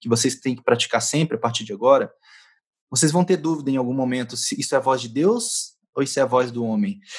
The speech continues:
Mas com o tempo, vocês vão começar a ficar mais familiar com a voz de Deus e vocês não vão confundir mais. E eu vou dar algumas dicas pra vocês aqui daqui a pouco.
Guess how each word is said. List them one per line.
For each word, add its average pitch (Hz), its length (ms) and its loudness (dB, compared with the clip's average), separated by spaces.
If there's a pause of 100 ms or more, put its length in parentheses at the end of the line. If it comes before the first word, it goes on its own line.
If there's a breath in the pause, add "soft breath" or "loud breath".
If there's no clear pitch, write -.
(140 loud breath)
Mas 127 200 2
com 175 200 2
o 214 40 2
tempo, 160 640 -2 (240)
vocês 120 300 0
vão 135 120 0
começar 143 480 0
a 165 40 2
ficar 156 260 -6
mais 143 160 -2
familiar 135 720 0 (100)
com - 120 -2
a - 20 4
voz 120 200 4
de 120 60 -10
Deus 139 300 0
e - 20 -12
vocês 147 220 -4
não 180 160 2
vão 214 140 2
confundir 185 420 -2
mais. 101 400 -4 (260)
E 113 60 0
eu 113 80 0
vou 131 160 -2
dar 131 120 4
algumas 131 300 -2
dicas 120 300 -2
pra 123 160 2
vocês 113 320 -2
aqui 113 140 -6
daqui 117 180 0
a 139 40 2
pouco. 110 300 -4